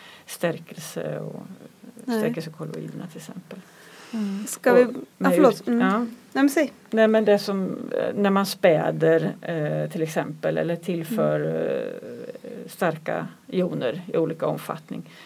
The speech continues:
Speaker 1: Det är ju jätteviktiga förändringar som
Speaker 2: Ja.
Speaker 1: sker,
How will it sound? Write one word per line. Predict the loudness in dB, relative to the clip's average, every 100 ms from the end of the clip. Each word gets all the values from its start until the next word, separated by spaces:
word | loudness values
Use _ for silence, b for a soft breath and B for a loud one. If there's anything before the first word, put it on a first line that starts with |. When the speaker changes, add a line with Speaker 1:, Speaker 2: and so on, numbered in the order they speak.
| B B -6
Speaker 1:
Det | -2
är |
ju | -2
jätteviktiga | -2 -6 -8 -10 -10 -6 -6 -6 -10 b b b b b _ -20
förändringar | -4 0 0 -2 -6 -6 -8
som | -8 -6
Speaker 2:
Ja. | -4 -2
Speaker 1:
sker, | -4 -4 -6